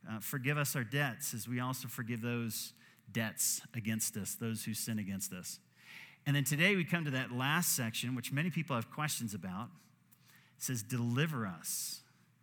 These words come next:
God, don't lead us into temptation, which seems a little strange, right? Why would God lead us into temptation?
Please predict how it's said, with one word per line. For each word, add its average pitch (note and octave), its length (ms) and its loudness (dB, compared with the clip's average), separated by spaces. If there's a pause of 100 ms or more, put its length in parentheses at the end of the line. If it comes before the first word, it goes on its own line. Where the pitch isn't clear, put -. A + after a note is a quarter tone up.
(140)
God, B2 260 -2
don't E3+ 260 2
lead F#3 180 6
us F#3+ 140 6
into D3+ 180 2
temptation, B2+ 600 2
which A#2+ 100 0
seems E3+ 340 2
a C#3 40 0
little B2+ 100 0
strange, G#2+ 460 0
right? G2+ 200 -2
Why A#2 160 0
would B2 140 -4
God A2+ 320 -2 (520)
lead B2+ 220 4
us A#2+ 160 4
into G#2+ 240 -2
temptation? G#2 560 -2